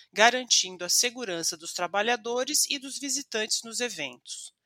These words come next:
Por outro lado, o setor tem sido apontado como fundamental na retomada por ser um polo de atração de investimento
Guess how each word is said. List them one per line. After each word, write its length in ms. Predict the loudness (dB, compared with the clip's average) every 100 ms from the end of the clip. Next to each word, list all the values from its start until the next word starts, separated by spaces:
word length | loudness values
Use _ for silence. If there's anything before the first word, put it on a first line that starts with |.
| _ -4
Por 160 | -2
outro 300 | 0 -4 -4
lado, 480 | 4 6 6 2 -2
o 60 | -2
setor 420 | -2 -2 -6 -6
tem 180 | -4 2
sido 280 | 2 2
apontado 680 | -4 -4 -12 -2 2 2 0
como 240 | -8 -14 -6
fundamental 1160 | -6 -4 -6 0 0 0 -4 2 4 6 2 0
na 100 | 0
retomada 880 | -2 -4 -8 0 4 4 4 0 -6 -10 -16 _
por 100 | 0
ser 280 | 2 2 0
um 100 | -6 _
polo 320 | 0 0 0
de 120 | -4
atração 520 | -4 -2 2 4 2
de 120 | -4 -8
investimento 840 | 0 4 6 4 -2 -4 -12 -20